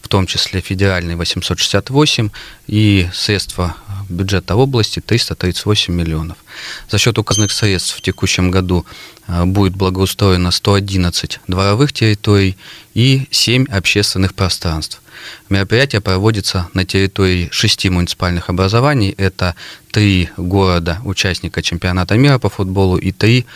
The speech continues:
моногорода. А сегодня по всем указанным мероприятиям разработаны эскизные проекты,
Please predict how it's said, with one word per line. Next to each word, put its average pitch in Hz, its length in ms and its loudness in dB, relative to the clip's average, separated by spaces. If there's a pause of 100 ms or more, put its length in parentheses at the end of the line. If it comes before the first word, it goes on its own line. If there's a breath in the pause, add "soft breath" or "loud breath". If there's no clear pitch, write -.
(160 loud breath)
моногорода. 82 800 0 (640)
А 90 200 0
сегодня 104 600 2 (380 loud breath)
по 98 100 0
всем 98 360 2
указанным 92 420 0
мероприятиям 90 920 0
разработаны 95 920 0
эскизные 113 640 2
проекты, 101 560 0